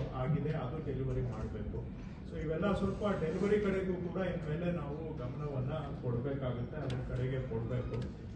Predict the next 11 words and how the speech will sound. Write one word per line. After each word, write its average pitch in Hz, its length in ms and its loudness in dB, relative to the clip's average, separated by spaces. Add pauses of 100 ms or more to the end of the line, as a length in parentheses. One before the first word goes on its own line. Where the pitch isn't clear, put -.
(200)
ಕೆಲವು 170 320 -2
ಜಿಲ್ಲೆಗಳಲ್ಲಿ 180 600 4
ನಾನು 170 360 2
ಬೆಳಿಗ್ಗೆ 151 260 0
ಹೇಳ್ದ 147 340 2
ಹಾಗೆ 180 460 -2
ಸ್ವಲ್ಪ, 156 300 -4
ಆ, 160 420 2 (760)
ರೆವಿನ್ಯೂ 175 340 0
ಕೋರ್ 170 360 0
ಆಕ್ಟಿವಿಟಿಗೆ 156 1000 0